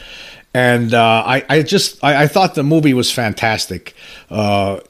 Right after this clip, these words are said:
uh, it wasn't, there was no narration or anything like that. Basically, the story just tells itself with, with, with, via footage from, uh,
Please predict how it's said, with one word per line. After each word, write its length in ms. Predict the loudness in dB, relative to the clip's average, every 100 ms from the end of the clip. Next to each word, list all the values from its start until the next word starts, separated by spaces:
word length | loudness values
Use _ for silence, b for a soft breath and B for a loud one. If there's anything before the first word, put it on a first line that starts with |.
| _ -4
uh, 280 | -4 -4 0
it 100 | 4
wasn't, 360 | 4 2 0
there 100 | 2
was 180 | 2 2
no 160 | 2 2
narration 680 | 2 2 4 4 4 2
or 60 | 0
anything 200 | 0 0
like 160 | -2 0
that. 200 | 0 2
Basically, 400 | 0 0 0 0
the 100 | -2
story 440 | -2 2 2 2
just 280 | 0 -2 -2
tells 280 | 0 2 0
itself 580 | -2 0 2 2 0
with, 220 | -4 -4 -4
with, 140 | -6
with, 280 | -6 -6 -8
via 440 | -2 0 0 -2
footage 840 | -6 -16 -20 -8 0 2 2 0 -4
from, 440 | -2 -2 -2 -6 -4
uh, 260 | -4 -4